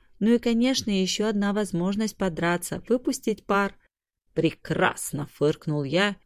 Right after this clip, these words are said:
«Еще что-то?» «Танцы у костров», добавила Кира, но, кажется, это ей нравилось меньше всего. «Да, такое тоже есть, но обычно их проводят ближе к концу ночи, когда все уже достаточно выпили».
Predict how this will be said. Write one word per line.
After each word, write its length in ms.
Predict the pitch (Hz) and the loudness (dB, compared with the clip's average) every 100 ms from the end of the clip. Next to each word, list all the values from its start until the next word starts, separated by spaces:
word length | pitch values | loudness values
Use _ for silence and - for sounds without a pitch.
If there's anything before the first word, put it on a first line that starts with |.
| _ _ | _ _
«Еще 380 | 180 175 170 185 | 2 4 4 4
что-то?» 440 | - 269 247 156 - _ _ _ _ _ _ | 6 4 4 -2 -8 _ _ _ _ _ _
«Танцы 360 | 339 349 - | 4 4 2
у 100 | 226 | -2
костров», 800 | 208 226 208 - 208 208 180 - - - | 0 0 -2 0 4 4 2 -2 -12 -4
добавила 680 | 147 151 160 165 156 156 151 | 0 2 2 2 2 2 0
Кира, 400 | - 208 240 196 | 0 2 4 2
но, 160 | 160 | 0
кажется, 680 | - 208 254 233 208 190 - | -2 -2 0 0 -2 -4 -4
это 320 | - 196 214 196 | 2 2 2 0
ей 380 | 160 156 185 | 0 2 2
нравилось 640 | 180 156 165 180 180 180 - | 2 -2 0 2 2 0 -2
меньше 340 | 156 160 - | -2 2 0
всего. 420 | 160 - 151 151 - _ _ _ _ _ | -2 -4 -2 -4 -6 _ _ _ _ _
«Да, 280 | 254 262 254 | 0 2 0
такое 460 | - 277 392 403 | -4 0 4 4
тоже 380 | 392 208 196 175 | 4 0 2 0
есть, 420 | 165 170 160 - _ _ | -2 -2 -2 -8 _ _
но 180 | 285 359 | 0 4
обычно 380 | 403 403 - 208 | 6 6 4 -2
их 180 | 247 | -2
проводят 520 | - 196 185 226 202 156 | -2 -2 2 2 2 0
ближе 360 | 180 220 202 | 0 0 0
к 80 | 160 | -4
концу 400 | 160 156 - 196 | -4 -6 -4 -2
ночи, 480 | 180 151 156 - 147 | 0 0 -4 -4 -10
когда 340 | - 190 220 - | -6 -2 0 0
все 280 | - 220 233 | 2 4 4
уже 260 | 202 180 | 4 0
достаточно 800 | 196 165 - 175 180 - - 160 | 0 -2 -2 -4 -4 -8 -6 -4
выпили». 520 | 143 151 - 143 139 | -2 -4 -4 -8 -8